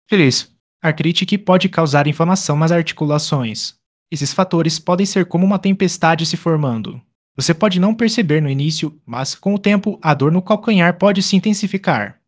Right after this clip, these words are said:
Atividades que podem agravar a condição. Algumas atividades podem ser como um empurrãozinho a mais para a dor no calcanhar.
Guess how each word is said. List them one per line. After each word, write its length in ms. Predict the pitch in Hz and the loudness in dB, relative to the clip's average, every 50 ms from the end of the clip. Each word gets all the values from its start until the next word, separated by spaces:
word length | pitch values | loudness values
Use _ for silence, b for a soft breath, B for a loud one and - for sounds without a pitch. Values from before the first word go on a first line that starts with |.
| _ _ _ _ | _ _ _ _
Atividades 760 | - 147 151 - 202 190 220 165 143 135 135 131 139 - - | -6 -4 -4 -2 -4 -4 -2 -2 -2 -2 -2 -2 -6 -8 -8
que 120 | - 190 | -8 -10
podem 420 | 190 - - 208 214 208 208 202 175 | -10 -8 -6 -4 -4 -2 -2 -2 -2
agravar 400 | 143 147 151 143 123 135 143 160 | -2 -2 -4 -4 -2 -2 -2 -2
a 60 | 180 | -2
condição. 420 | 180 214 202 180 170 - - 156 | -4 -4 -6 -6 -6 -6 -6 -6
Algumas 360 | 143 143 135 151 156 160 156 180 | -6 -6 -8 -8 -6 -6 -4 -6
atividades 640 | 180 - 190 202 185 151 135 135 135 143 147 - - | -6 -6 -6 -4 -2 -2 -2 -2 -2 -4 -6 -8 -8
podem 260 | - 208 208 190 214 | -6 -6 -4 -4 -4
ser 220 | 202 - 208 196 | -4 -4 -4 -6
como 240 | 196 - 190 180 175 | -4 -4 -4 -4 -4
um 80 | 170 160 | -4 -4
empurrãozinho 640 | 160 156 202 180 202 208 196 165 147 170 180 180 156 | -6 -6 -6 -6 -4 -4 -4 -4 -4 -4 -4 -4 -4
a 60 | 131 | -4
mais 280 | 127 131 147 180 185 | -4 -4 -4 -6 -6
para 200 | - - 190 180 | -6 -6 -6 -4
a 20 | 170 | -4
dor 220 | 143 - 139 151 | -4 -4 -4 -4
no 80 | 156 151 | -4 -4
calcanhar. 720 | 156 - 190 185 - 185 165 160 147 123 110 104 113 - | -4 -6 -6 -6 -6 -6 -6 -4 -6 -6 -6 -8 -10 -14